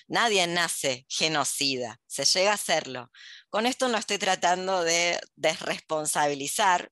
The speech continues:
estoy tratando de trazar una línea de fuga hacia otro lugar donde hay un mundo que te lleva estructuralmente a ciertas calamidades,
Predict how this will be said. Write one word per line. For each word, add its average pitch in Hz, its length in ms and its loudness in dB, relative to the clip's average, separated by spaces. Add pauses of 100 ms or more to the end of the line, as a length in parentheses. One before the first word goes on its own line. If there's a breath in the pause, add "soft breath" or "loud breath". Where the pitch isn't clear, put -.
estoy 165 240 -6
tratando 175 400 0
de 175 100 2
trazar 170 280 -2
una 165 200 -2
línea 170 300 -2
de 170 100 0
fuga 170 300 0
hacia 143 180 -4
otro 160 180 -6
lugar 180 380 2 (320 loud breath)
donde 147 560 0 (120)
hay 226 300 2
un 185 220 -2
mundo 180 600 -2 (360 loud breath)
que 160 140 2
te 143 140 -2
lleva 170 640 4 (120)
estructuralmente 180 1400 0 (120)
a 143 360 2 (400)
ciertas - 560 0
calamidades, 127 1000 -2